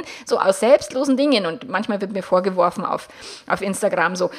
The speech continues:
„Ah, du bereicherst dich am Leid anderer“, weil ich eben mich gut mit Affären auskenne und da halt auch gut Geld dafür nehme. So, und da frage ich dann immer, ist denn diese Person, geht die umsonst arbeiten?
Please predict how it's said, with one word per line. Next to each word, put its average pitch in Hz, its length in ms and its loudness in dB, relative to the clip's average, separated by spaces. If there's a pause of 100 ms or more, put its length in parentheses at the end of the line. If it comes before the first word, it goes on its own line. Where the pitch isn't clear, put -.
„Ah, 320 300 2
du 247 140 0
bereicherst 254 720 2
dich - 180 0
am 208 120 2
Leid 220 360 2
anderer“, - 460 0
weil 170 160 0
ich - 180 -10
eben 208 600 -8
mich 226 180 -2
gut 277 200 2
mit 269 120 2
Affären 269 500 4
auskenne 269 680 4
und 233 200 0
da 190 140 2
halt 208 200 2
auch - 180 0 (220)
gut 226 200 2
Geld 349 220 6
dafür 190 240 2
nehme. 175 360 -2 (320)
So, 277 220 4 (260)
und 240 240 4 (460)
da 208 160 4
frage - 300 0
ich 277 80 -8
dann 240 160 2
immer, 240 360 2
ist - 220 -2
denn 220 120 6
diese 208 220 -2
Person, 175 680 0 (300)
geht 175 180 -6
die 180 160 -10
umsonst - 480 -8
arbeiten? 381 460 0